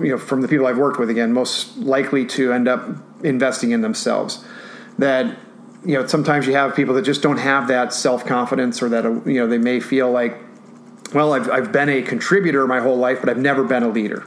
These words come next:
And to run a business, you've gotta be a leader. You've gotta be able to, to hire and lead and manage employees. You've gotta be able to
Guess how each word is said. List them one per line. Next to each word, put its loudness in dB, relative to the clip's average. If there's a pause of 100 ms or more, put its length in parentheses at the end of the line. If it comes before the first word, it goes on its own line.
(160)
And -2
to 0
run 2
a 0
business, 0
you've 0
gotta 2
be 0
a 0
leader. -4
You've 0
gotta 2
be 0
able 2
to, 0 (340)
to 0
hire 0
and 0
lead 2
and 0
manage 0
employees. -4
You've -4
gotta 0
be 0
able 0
to 0